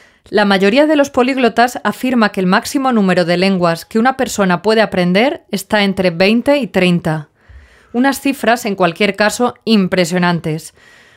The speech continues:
Por ejemplo, el récord Guinness de los idiomas pertenece a Youssef Fazah,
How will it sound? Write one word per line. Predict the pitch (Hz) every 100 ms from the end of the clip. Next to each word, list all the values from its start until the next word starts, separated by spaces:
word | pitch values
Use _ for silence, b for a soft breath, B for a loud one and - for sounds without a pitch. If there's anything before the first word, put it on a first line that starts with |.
| b
Por | 220 214
ejemplo, | 208 240 202 175 170 185 b b b
el | 202
récord | 202 240 302 247
Guinness | 233 196 170 156
de | 190
los | 180 -
idiomas | 190 208 262 330 -
pertenece | 202 190 185 190 240
a |
Youssef | 220 196 185 214 226
Fazah, | - - 190 175 185 175 -